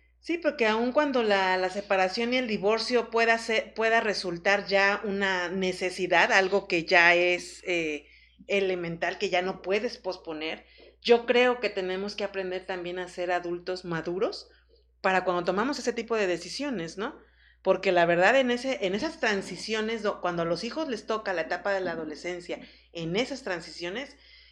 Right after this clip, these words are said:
híjole, el, el, el daño, el daño puede ser muy fuerte. Entonces, cuando ellos están i-, intentando desesperadamente encajar, encajar en un grupo y ellos no encuentran en su casa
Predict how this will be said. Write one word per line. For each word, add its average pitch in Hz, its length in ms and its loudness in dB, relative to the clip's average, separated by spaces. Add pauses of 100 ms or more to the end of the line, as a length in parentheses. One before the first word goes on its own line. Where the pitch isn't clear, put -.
(140)
híjole, 190 680 -8
el, 165 220 -6
el, 175 300 -4
el 170 220 -2
daño, 190 540 -2
el 165 140 -8
daño 185 300 -4
puede 185 160 -2
ser 185 180 -10
muy 175 140 -8
fuerte. 196 480 -4 (360)
Entonces, 202 380 -2 (240)
cuando 220 360 6
ellos 254 220 2
están 262 300 0
i-, 269 220 -2
intentando 226 920 0 (120)
desesperadamente 196 1040 0
encajar, 175 800 -2 (720)
encajar 180 500 0
en 214 140 0
un 226 80 -4
grupo 214 260 -2
y 185 100 0
ellos 196 260 2
no 208 140 0
encuentran 233 760 0
en 175 140 -8
su - 200 -16
casa 160 400 -6